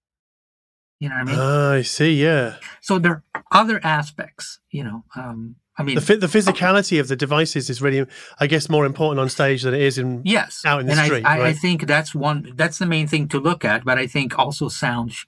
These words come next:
Speaker 1: sound can be improved, you know,
Speaker 2: Hmm.
Speaker 1: the way that, not only how they sound per se, but how, how do they sound while you're on stage, you know? How
Speaker 2: Hmm.
Speaker 1: do they sound while you sing, when your jaw is moving? 'Cause, you know, most of the time when you listen to music,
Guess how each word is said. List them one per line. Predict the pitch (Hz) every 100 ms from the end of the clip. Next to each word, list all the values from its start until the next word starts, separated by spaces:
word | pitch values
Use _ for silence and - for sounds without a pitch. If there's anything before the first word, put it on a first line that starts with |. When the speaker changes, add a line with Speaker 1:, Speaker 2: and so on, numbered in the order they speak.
| - - -
Speaker 1:
sound | - 156 156 151
can | 151
be | 143 120
improved, | 117 120 117 - - -
you | 135
know, | 117
Speaker 2:
Hmm. | 135 131 117 107 - _
Speaker 1:
the | 131
way | 135 127
that, | 123 113 -
not | 151 180
only | 175 226 156
how | - 135
they | 131 127
sound | 123 139 135 127
per | 135 113
se, | - 175 151 139
but | 127 -
how, | - 135 131 - _
how | - 175 190
do | 202
they | 170
sound | 156 175 165 156
while | 123 123 139
you're | 139 131
on | 113
stage, | - 156 - - -
you | 131
know? | 120 147 _ _ _ _ _ _ _
How | 131 156
Speaker 2:
Hmm. | 175
Speaker 1:
do |
they | 170 156
sound | 170 151
while | 139 139
you | 139
sing, | - 185 113 - _ _
when | - 127
your | 123 113 - _ _ 110
jaw | 135 175
is | 156 131
moving? | 107 90 104 - _ _ -
'Cause, | 131 117
you | 127
know, |
most | 104 143 151
of |
the | 139
time | 160
when | 156 131
you |
listen | 127 147
to | 135
music, | 147 175 139